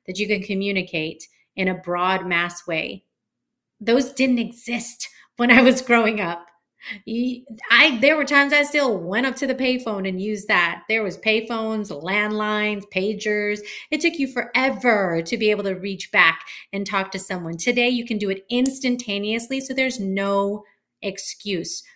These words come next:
for why you can't expand your network and start thinking now, who do you want to be in that circle as you move into the next year? Work on it now.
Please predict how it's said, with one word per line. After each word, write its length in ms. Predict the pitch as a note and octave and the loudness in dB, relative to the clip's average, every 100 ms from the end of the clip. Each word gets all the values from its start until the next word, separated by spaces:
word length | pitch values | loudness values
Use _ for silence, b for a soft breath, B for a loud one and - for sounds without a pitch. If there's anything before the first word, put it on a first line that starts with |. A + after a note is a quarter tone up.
| b | b
for 180 | - F#3 | -2 -2
why 300 | F3+ F#3 G3+ | 0 0 0
you 320 | A3 A#3 B3+ | 0 -2 -4
can't 460 | B3+ A3 F#3 F3 F#3 | -4 -2 0 -2 -6
expand 520 | F#3 - F#3 F#3 F#3+ | -10 -6 -4 -2 -2
your 120 | A3 | -2
network 420 | G3+ F3 F3 F3 | 0 -2 -4 -6
and 140 | F#3 F3 | -6 -4
start 300 | F#3 - - | -6 -6 -6
thinking 460 | G3 G3+ B3 B3+ B3 | -6 -4 0 2 2
now, 480 | C#4 A#3+ F3 E3+ E3+ B B B - | 2 2 0 -4 -8 B B B -2
who 160 | C4 | 2
do 100 | C#4 | 2
you 140 | C#4 C#4 | 2 0
want 380 | G#3 G#3 G3 G3 | -2 -4 -4 -6
to 140 | F#3 | -12
be 340 | F3+ F3+ F#3+ - | -10 -10 -10 -6
in 180 | F#3+ G3 | -4 -2
that 200 | A#3 A#3+ | -4 -4
circle 600 | - B3+ B3+ D#3+ E3 - B B - | -4 -4 -2 -6 -6 -12 B B -2
as 220 | F#3 F#3 | -2 -2
you 320 | G3+ G3+ G3 | -4 -4 -4
move 560 | F3+ F3 F3+ G#3+ A3+ G#3+ | -4 -2 0 0 0 0
into 260 | A3 G#3+ G#3 | -2 -2 -4
the 80 | |
next 400 | G3+ G3 G3 - | -4 -4 -6 -8
year? 380 | G#3 F#3 D#3 D#3+ _ _ | -6 -4 -6 -12 _ _
Work 320 | F#3 G3 G#3+ | -2 0 0
on 160 | G#3+ A3 | 0 0
it 140 | G#3+ | -2
now. 460 | G3 G3+ G3+ D3 | -2 -2 -2 -6